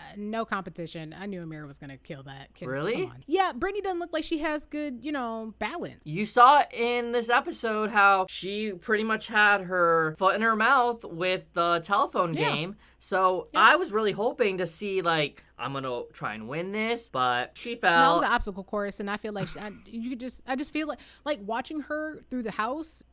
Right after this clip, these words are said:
Speaker 1: she doesn't seem super coordinated. You know what I mean? Like,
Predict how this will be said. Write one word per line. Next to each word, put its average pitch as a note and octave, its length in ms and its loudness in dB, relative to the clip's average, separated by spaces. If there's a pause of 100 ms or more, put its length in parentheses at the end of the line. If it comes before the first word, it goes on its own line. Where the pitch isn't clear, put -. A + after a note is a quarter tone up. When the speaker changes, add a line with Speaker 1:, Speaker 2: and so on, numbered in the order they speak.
Speaker 1:
she C4+ 280 -8
doesn't A#3 460 -8
seem G#3 720 -10
super A#3+ 360 -2
coordinated. C#3 680 -4 (260)
You G3+ 120 -4
know G#3 60 0
what G3 80 -2
I G3+ 40 -4
mean? G#3 240 -4
Like, G#3 180 -6